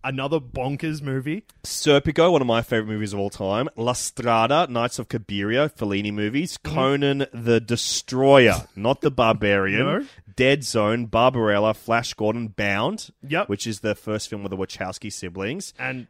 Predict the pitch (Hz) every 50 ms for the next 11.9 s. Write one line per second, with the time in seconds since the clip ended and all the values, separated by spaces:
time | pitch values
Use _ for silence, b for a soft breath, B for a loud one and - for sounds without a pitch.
0 | _ _ 123 151 151 139 - - _ _ _ _ _ 139 117 _ _ _ 127 127
1 | 127 123 117 160 143 160 165 175 156 139 156 139 135 131 - 131 120 113 110 -
2 | - 123 113 110 110 104 - 113 107 - - 110 104 104 104 98 95 104 135 151
3 | - 196 - - 135 123 127 123 117 113 110 104 101 - 120 107 107 104 107 110
4 | 120 113 104 95 143 127 - 123 113 - - - - - 127 107 - - - -
5 | 107 127 131 139 - - 143 - 139 160 165 196 220 226 - 269 247 240 202 165
6 | 143 - - 143 143 143 135 131 123 123 117 117 110 104 _ 117 - - - 113
7 | 113 110 - - 110 98 - - - 104 98 95 92 87 85 85 - - 196 208
8 | 196 151 110 104 98 90 - - - 139 131 135 139 139 139 127 127 - - -
9 | 120 117 117 117 120 117 117 117 113 110 110 107 - - 110 101 98 95 98 110
10 | 131 b b b b b b b - 165 196 - 208 165 180 170 - - - 113
11 | 110 110 110 117 120 117 - 104 95 92 - - 101 85 90 123 165